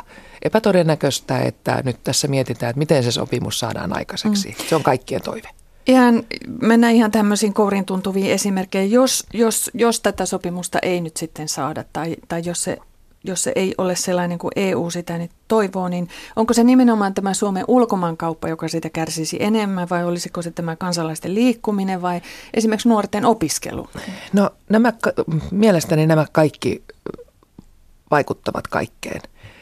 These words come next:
Speaker 1: Elikkä silloin, jos ihmisten liikkuvuus on, on hankalaa,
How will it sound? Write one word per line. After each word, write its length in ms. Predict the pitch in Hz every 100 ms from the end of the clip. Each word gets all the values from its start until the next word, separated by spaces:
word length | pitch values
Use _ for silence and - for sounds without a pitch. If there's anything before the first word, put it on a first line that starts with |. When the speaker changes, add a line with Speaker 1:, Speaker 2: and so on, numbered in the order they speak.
| - -
Speaker 1:
Elikkä 360 | 156 151 160 - -
silloin, 360 | 254 247 180
jos 240 | 156 139 -
ihmisten 460 | 226 254 214 202
liikkuvuus 560 | 185 180 - 165 165 160
on, 200 | 160 151 -
on 180 | - 151
hankalaa, 580 | 143 151 147 139 135